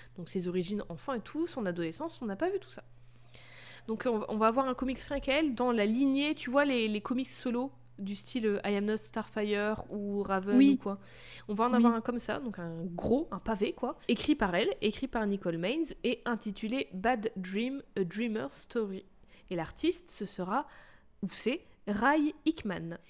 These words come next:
Speaker 1: Et d'ailleurs, dans cette collection, il y a aussi un, j'en profite pour faire une petite reco, dans cette collection, il y a aussi un comics qui s'appelle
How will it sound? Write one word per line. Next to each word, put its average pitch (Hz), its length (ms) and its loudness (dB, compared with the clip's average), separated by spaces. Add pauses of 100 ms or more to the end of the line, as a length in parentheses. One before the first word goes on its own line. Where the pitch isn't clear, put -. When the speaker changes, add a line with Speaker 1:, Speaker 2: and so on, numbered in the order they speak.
(140)
Speaker 1:
Et 247 80 4
d'ailleurs, 269 240 8
dans 311 100 2
cette 208 200 0
collection, 262 440 0
il 330 80 2
y 254 60 4
a 196 60 4
aussi - 400 -4
un, 185 260 -2
j'en 208 120 -2
profite 214 280 -8
pour - 100 -14
faire 208 80 -6
une 190 60 -2
petite - 160 -10
reco, - 320 -4
dans 208 100 -2
cette 202 140 -8
collection, 254 480 -2
il 254 60 -2
y 208 60 2
a 180 120 2
aussi 185 160 -12
un 202 80 -4
comics 277 260 -4
qui - 160 -14
s'appelle 214 380 -4